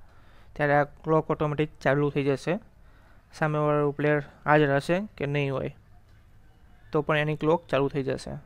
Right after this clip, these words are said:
અત્યારે થયું નથી. અને જ્યારે પણ આર્બિટરને તમને બોલાવવાના હોય, તો કંઈક પ્રોબ્લેમ હોય, તો આર્બિટર, કોલ આર્બિટર ઉપર ક્લિક કરવાનું.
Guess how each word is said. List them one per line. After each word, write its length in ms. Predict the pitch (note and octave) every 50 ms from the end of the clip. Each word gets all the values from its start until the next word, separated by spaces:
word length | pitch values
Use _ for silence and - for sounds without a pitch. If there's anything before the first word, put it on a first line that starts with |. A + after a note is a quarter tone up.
| - - - -
અત્યારે 460 | - D3 - - D3 D3 D3+ D3+ D#3+ - - - - - - - - -
થયું 260 | - D#3+ D#3 D#3 D3+
નથી. 320 | D3 C#3+ C#3+ C3+ C#3 - - - - - -
અને 200 | - - C#3+ C#3+
જ્યારે 240 | C#3+ - D3 D#3 E3
પણ 120 | D#3 E3 D#3+
આર્બિટરને 640 | C#3+ C#3 C#3+ D3+ D3 C#3+ D3+ D3 D3 D3 C#3+ C3+
તમને 300 | C3+ - D3 C#3+ C#3 C#3
બોલાવવાના 520 | C#3+ D3 D3 D3+ D3+ D3 D3 D3 C#3+ C#3 C#3+
હોય, 280 | C#3+ D#3+ D#3 C#3 C3+ - - - - - - - - - - - - - - - - -
તો 280 | - D3 C#3+ C#3 C#3+ C#3+ - - - - - - - - - - -
કંઈક 200 | - D3 C#3 -
પ્રોબ્લેમ 360 | - D3 D#3 D#3 D3+ D#3 D#3 D#3
હોય, 140 | E3 D#3+
તો 100 | D3+ -
આર્બિટર, 560 | C#3+ C#3 C#3 C#3 D3+ D3+ D#3 D3+ E3 D#3+ E3 F#3 - -
કોલ 220 | - - D#3+ D3+ D3+
આર્બિટર 380 | D3 C#3+ D3 D3 C#3+ - D3
ઉપર 180 | D3 D3 - D3
ક્લિક 280 | - - D3+ C#3+ - -
કરવાનું. 420 | - C#3 C3+ C3 C3+ C#3 E3